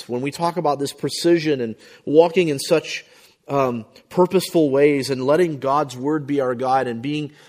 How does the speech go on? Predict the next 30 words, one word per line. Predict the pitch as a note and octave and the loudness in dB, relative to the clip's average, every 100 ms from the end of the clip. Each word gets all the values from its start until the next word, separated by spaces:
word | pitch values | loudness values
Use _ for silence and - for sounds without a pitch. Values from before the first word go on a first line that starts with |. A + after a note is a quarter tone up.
| - | -8
led | C3 D3 F3 | 2 4 6
by | F3 | 6
the | D#3 | 4
Spirit | D3+ - - D#3+ D#3 C3+ | 0 -2 2 4 6 4
and | B2 A#2 - - | 0 -4 -12 -10
walking | - D3 F3+ - | 2 4 4 0
in | E3 | 0
the | D3 | 0
light | C3+ C#3+ D#3+ E3 | 2 4 4 4
rather | C#3 C#3+ C#3+ | 2 4 2
than | C3 | 0
in | B2 A#2 | -4 -2
darkness, | B2 C3 - A#2 - | 0 0 -2 -8 -6
why | A#2+ C#3+ D#3 | -2 0 2
is | D3 D3 C#3+ | 0 -2 -2
this | B2+ C#3 - - | -2 -2 -2 -2
so | C#3 C3+ | 0 0
important? | - C3+ B2 - C#3 C3+ G#2+ - | -2 -8 -12 -6 -4 -4 -10 -10
Because, | B2+ - D3+ C#3+ C3+ - _ _ - | -10 -2 -2 -2 -6 -16 _ _ -8
going | G#2+ B2+ | -6 2
back | C#3 D3+ | 2 2
to | D#3 | -4
James | D3 E3+ E3 | -2 -2 -4
once | C3+ C3 C#3 | -6 -8 -6
again, | A#2+ A#2 A#2 - - | -6 -6 -8 -14 -14
life | - B2 C#3 D#3 D3+ | -4 0 2 2 -2
is | - D3 C3 | -2 -2 -2
but | A#2+ C3 C#3+ | -6 -6 -6
a | - C3 B2+ | -8 -8 -8
vapor. | B2+ E3 - - | -12 -14 -14 -18